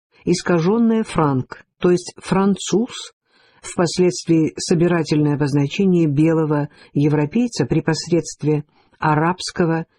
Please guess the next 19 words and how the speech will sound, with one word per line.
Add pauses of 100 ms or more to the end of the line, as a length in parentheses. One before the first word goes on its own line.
языка, (400)
распространившееся
по
всей
Азии. (800)
Конец (240)
примечания. (1300)
А
ведь
лепота! (640)
Брагин
остановился (220)
на
набережной.
Он
ждал,
что
у
реки